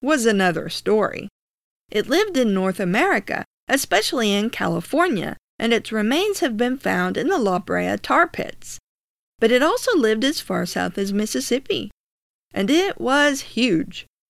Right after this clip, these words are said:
It was simply enormous. It stood up to six feet at the shoulder, or one point eight meters,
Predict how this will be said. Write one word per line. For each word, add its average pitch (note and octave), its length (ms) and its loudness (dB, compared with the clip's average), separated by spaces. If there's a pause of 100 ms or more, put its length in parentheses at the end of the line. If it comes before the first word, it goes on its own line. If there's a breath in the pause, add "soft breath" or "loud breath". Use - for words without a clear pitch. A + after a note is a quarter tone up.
(260)
It F#4+ 180 2
was A4+ 200 4
simply G4 580 0
enormous. B3+ 840 -2 (480)
It A#4 180 4
stood E4 340 -2
up C#4+ 200 2
to G3 100 0
six - 400 -4
feet D4 300 -4
at G#3+ 200 0
the F#3 100 -2
shoulder, A3 540 0 (220)
or G#3+ 100 2
one A#3+ 300 0
point A3+ 320 -2
eight F#3+ 220 -4
meters, G3+ 560 -2